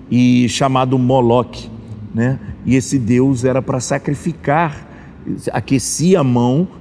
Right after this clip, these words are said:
dessa estátua de bronze e se sacrificava crianças vivas naquelas mãos. E os judeus praticaram isso. Então, os judeus, muitos judeus queimaram seus filhos vivos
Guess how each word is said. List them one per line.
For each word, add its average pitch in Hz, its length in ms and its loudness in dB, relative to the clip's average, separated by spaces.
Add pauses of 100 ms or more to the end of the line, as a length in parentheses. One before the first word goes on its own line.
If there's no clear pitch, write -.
dessa 117 260 -2
estátua 110 680 -2 (200)
de 110 100 -2
bronze 113 640 0 (440)
e 120 80 0
se - 300 -2
sacrificava 151 840 -2
crianças 127 680 -2
vivas 110 760 0 (320)
naquelas 117 460 -2
mãos. 107 320 -4
E 214 160 6
os 240 160 4
judeus 180 480 4
praticaram 190 580 -2
isso. 147 300 -4 (720)
Então, 208 640 4 (400)
os 165 100 4
judeus, 160 720 2
muitos 151 480 2
judeus 170 380 0
queimaram 196 720 2
seus 151 320 -2
filhos 165 360 0
vivos 135 560 0